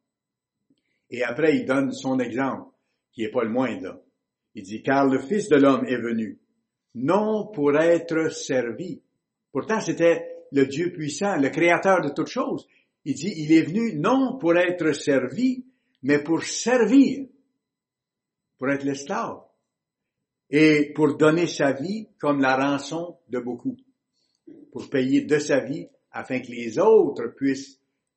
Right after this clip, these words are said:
connaître Dieu, connaître ses voies, avoir accès à la vie éternelle.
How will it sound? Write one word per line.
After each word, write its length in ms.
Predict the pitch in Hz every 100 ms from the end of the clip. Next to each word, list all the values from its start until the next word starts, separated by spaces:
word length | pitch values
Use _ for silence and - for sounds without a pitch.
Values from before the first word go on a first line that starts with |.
| _ _ _
connaître 460 | - 120 127 127 123
Dieu, 440 | 113 104 131 135 131
connaître 340 | 120 117 120
ses 160 | - 117
voies, 280 | 101 117 123
avoir 380 | 120 107 117 120
accès 460 | - - 123 120 _ _ _
à 200 | 113 110 -
la 160 | 110
vie 260 | 107 110 104 -
éternelle. 560 | 104 101 98 95 -